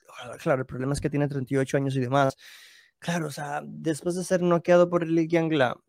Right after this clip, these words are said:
por un cruzado y, y ground pound, y este men ahora que viene de una derrota, no sabemos si realmente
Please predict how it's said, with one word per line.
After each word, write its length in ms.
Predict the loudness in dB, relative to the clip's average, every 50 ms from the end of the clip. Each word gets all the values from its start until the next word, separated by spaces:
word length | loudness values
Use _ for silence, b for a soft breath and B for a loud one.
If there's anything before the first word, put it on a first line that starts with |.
| _ _ _ _
por 160 | 2 2 4
un 80 | 4 4
cruzado 840 | 2 4 2 2 2 2 0 0 0 0 -2 -4 -8 -8 -8 -8 -8
y, 720 | -8 -8 -8 -8 -8 -6 -4 -2 0 2 2 2 2 0 0
y 20 |
ground 420 | 0 0 2 4 4 4 4 4
pound, 400 | 2 0 -2 -2 -2 -6 -6 -4
y 120 | -2 0 0
este 260 | 0 0 4 4 4
men 240 | 6 6 4 6 6
ahora 420 | 8 10 10 10 10 10 8 6 b b b b b b b b b b _
que 140 | 2 4 6
viene 180 | 8 8 8
de 80 | 8 8
una 140 | 8 10 10
derrota, 400 | 10 10 10 8 6 6 6 4
no 100 | 4 4
sabemos 380 | 8 8 10 10 10 8 6
si 100 | 4 2
realmente 800 | 4 6 8 8 8 6 4 2 2 2 4 6 6 4 2 0